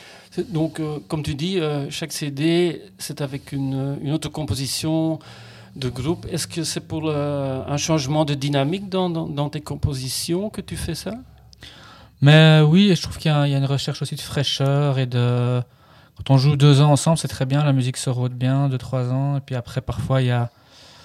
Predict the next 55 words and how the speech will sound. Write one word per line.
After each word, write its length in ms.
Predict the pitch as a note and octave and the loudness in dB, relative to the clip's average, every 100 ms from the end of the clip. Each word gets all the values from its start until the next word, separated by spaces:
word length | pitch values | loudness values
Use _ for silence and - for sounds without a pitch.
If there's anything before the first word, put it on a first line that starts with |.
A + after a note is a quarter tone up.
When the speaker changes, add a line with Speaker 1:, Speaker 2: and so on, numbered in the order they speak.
| - _ _ _ | -20 _ _ _
Speaker 2:
il 40 | |
y 20 | B2 | -2
a 40 | |
des 100 | B2 | 0
contextes 600 | C3 B2 C#3 D3 - - | -2 -2 0 0 -2 -12
et 40 | |
tout 120 | - A#2+ | -10 -4
ça. 200 | D3+ D#3 | 0 0
Et 80 | |
puis, 140 | - B2 | -2 -6
ce 40 | |
qui 60 | - | -6
s'est 100 | C#3 | -2
passé 300 | C3+ - C#3 | 0 0 0
ici, 340 | B2+ - E3+ | -2 -2 -4
par 180 | C#3+ B2+ | -4 -4
exemple, 380 | B2 C3 D3 - | 0 0 -2 -2
euh, 180 | B2 A#2+ B2 _ _ _ - - _ _ _ _ _ _ _ _ _ _ _ _ _ _ _ - | -2 -2 -4 _ _ _ -20 -20 _ _ _ _ _ _ _ _ _ _ _ _ _ _ _ -12
c'est 120 | D3 | -8
que, 180 | D3 C3+ A#2+ | -4 -4 -4
comme 160 | C#3 C#3 | -2 2
il 40 | |
y 40 | C3+ | 4
a 40 | |
eu 20 | |
le 80 | C3 | 4
confinement 500 | C#3 - C#3 C#3 D3 | 2 2 4 6 4
et 60 | C#3+ | 2
tout 80 | |
ça, 180 | - D3 | -2 -2
je 60 | C3 | 0
me 100 | B2 | -2
retrouvais 320 | - C3+ B2 | -2 -4 0
un 120 | B2 | 0
peu 120 | A#2+ | 2
en 80 | C3+ | 0
Belgique 400 | B2+ A#2+ B2+ C3+ | 0 -2 -4 -2
avec 160 | B2+ B2+ | -2 0
mes, 120 | B2 | 2
mes 100 | B2 | 4
musiciens 400 | B2 B2 - C3+ | 2 0 0 -2
à 40 | |
Paris, 440 | B2 B2+ A#2 B2+ C3+ | 2 0 2 0 0
et 80 | A#2 | -2
un 80 | |
peu 140 | A2 B2 | -2 -4
coincés, 600 | - A#2+ - B2+ C3 C3 | -2 -4 -2 -4 -2 -2
euh, 180 | A#2 A2+ | -2 -4
on 40 | |
pouvait 180 | - A#2 | -6 -6
pas 80 | A#2 | -6
trop 220 | - A2+ | -6 -6
se 80 | A2+ | -4
voir. 420 | A#2+ B2+ B2 | -2 0 0
Et, 100 | A2+ | -2